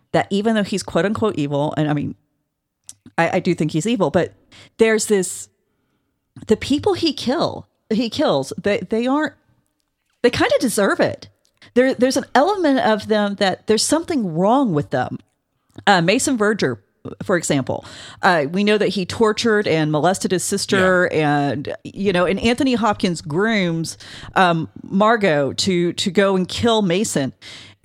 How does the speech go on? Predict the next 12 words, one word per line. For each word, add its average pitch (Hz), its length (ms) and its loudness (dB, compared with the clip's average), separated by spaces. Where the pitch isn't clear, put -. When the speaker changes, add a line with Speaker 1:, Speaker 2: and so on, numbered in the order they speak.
Speaker 1:
And, 185 340 2
you 180 80 0
know, 151 140 0
eh, 220 180 4
but - 180 2
then 294 140 2
he 302 140 0
turns 269 300 -2
around 247 180 0
and 226 80 -4
says, 208 280 0
"Hey, 247 400 -2